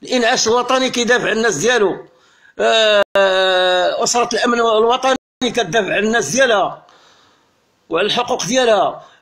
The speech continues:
آه، إدارة السجون كتدافع على المجرمين. إوا،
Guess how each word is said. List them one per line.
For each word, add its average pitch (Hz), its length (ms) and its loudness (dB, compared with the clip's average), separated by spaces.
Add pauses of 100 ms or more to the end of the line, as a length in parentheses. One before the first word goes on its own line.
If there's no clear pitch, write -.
آه، 208 640 2
إدارة 247 240 2 (360)
السجون 247 260 -2
كتدافع 208 440 -2
على 196 140 0
المجرمين. 226 920 0 (800)
إوا، 277 320 0